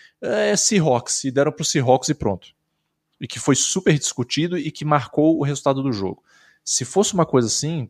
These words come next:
cara, você teria um mega problema nas mãos. Felizmente não foi, mas teve muito erro de arbitragem. A torcida do Lions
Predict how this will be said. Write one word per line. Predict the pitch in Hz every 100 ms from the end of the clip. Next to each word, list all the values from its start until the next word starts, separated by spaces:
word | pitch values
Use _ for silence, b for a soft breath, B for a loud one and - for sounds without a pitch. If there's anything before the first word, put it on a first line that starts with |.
| -
cara, | 143 110 95 - _
você | - - 120
teria | 117
um | 139 123 113 117 - 120 -
mega | 113 127 135
problema | 139 127 131
nas | 143 120
mãos. | 92 87 - b b b b b
Felizmente | - 208 233 135 117 -
não | 165
foi, | - 127 156
mas | 156 -
teve | 143
muito | 135 135 135
erro | 131
de |
arbitragem. | 139 147 110 98 110 - _ b b b b
A | -
torcida | 320 226 160
do | 120
Lions | 104 113 127 95 - -